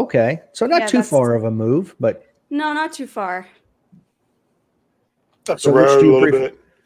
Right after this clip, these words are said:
Speaker 1: pref-
Speaker 3: bit. <laughs>
Speaker 1: Yeah. Which do you prefer better, Reno or Saint George?
Speaker 2: Uh, they're, it's so hard to tell. Like, uh, summertime, Reno. <laughs>
Speaker 1: Okay.
Speaker 2: Summertime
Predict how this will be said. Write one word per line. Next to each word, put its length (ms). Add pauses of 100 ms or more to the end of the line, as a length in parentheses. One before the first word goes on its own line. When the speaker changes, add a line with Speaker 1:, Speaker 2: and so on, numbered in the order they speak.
(160)
Speaker 1:
pref- 120
Speaker 3:
bit. 80
<laughs> 40
Speaker 1:
Yeah. 360
Which 280
do 80
you 80
prefer 400
better, 340
Reno 520
or 240
Saint 300
George? 440 (960)
Speaker 2:
Uh, 300
they're, 320 (200)
it's 220
so 200
hard 200
to 120
tell. 320
Like, 260
uh, 340 (920)
summertime, 800
Reno. 500
<laughs> 60 (920)
Speaker 1:
Okay. 320
Speaker 2:
Summertime 540